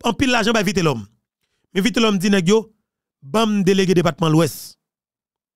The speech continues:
Vitelhomme dit le besoin de délégation l'Ouest là. Moun qui dans tête c'est Gary Bernadotte. Monsieur attaqué Gary Bernadotte hier après-midi. Pour le touyer.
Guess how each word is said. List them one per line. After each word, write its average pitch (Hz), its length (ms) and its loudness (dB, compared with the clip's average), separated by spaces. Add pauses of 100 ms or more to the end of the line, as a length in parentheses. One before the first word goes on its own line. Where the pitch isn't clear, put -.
(840)
Vitelhomme 208 360 0
dit 175 100 -2
le 214 60 0
besoin 202 240 2
de 160 60 -4
délégation 202 520 0
l'Ouest 185 260 2
là. 117 140 -12 (1200)
Moun 233 140 0
qui 226 100 -4
dans 247 120 -2
tête 226 240 -4
c'est 220 140 -2
Gary 208 240 0
Bernadotte. 185 400 0 (1500)
Monsieur 202 180 0
attaqué 214 280 -4
Gary 196 320 2
Bernadotte 196 380 0
hier 202 160 2
après-midi. 160 460 -4 (1300)
Pour 190 120 0
le 139 60 -2
touyer. 151 360 0